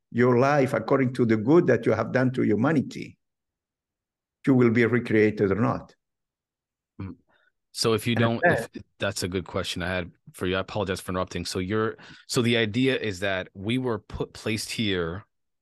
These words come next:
Speaker 2: for what purpose exactly? Why were we, why are we here in the first place?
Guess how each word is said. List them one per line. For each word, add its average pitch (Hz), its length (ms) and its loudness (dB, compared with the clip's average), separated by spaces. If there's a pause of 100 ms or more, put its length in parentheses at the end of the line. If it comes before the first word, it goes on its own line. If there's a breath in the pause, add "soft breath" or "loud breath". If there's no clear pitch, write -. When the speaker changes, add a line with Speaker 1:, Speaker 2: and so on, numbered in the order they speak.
(400)
Speaker 2:
for 98 520 0 (240)
what 110 280 -10
purpose - 460 -8
exactly? 76 500 -10
Why 90 160 -4
were 143 140 0
we, 98 240 -4
why 98 180 -4
are 131 120 0
we 107 100 -4
here 90 340 -8
in 76 80 -10
the 71 60 -16
first - 340 -16
place? - 320 -18